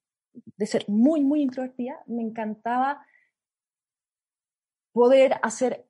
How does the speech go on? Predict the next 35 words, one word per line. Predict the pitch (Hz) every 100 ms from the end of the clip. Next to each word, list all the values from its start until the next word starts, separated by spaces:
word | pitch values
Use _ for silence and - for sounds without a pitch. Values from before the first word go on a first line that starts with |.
| _
em, | 214 214 202 202 202 190 190 180
quizás | - 226 320
intervenciones, | 359 311 233 208 202 285 233
porque | 233 226
todavía | 220 233
no | 254
me | 226
gustaba | 226 233
mucho | 254 254
el | 226
tema | 262
de | 262
hablar, | 254 254 277 320
hacer | 247 262
intervenciones | 277 262 233 226 240 277
para | 277 247
poder, | 214 220 233 -
eh, | 208 208
mostrar | 208 208 - 247 311 _ 214 226 -
más | 226 254
que | 269
nada | 277
visualmente | 277 254 262 277 285 285
lo | 277
que | 233
pasaba | 220 - 226 233
en | 233
la |
academia, | 220 196 180 -
lo | -
que |
pasaba | 196 196 196
en |
la | -
ciencia. | - - -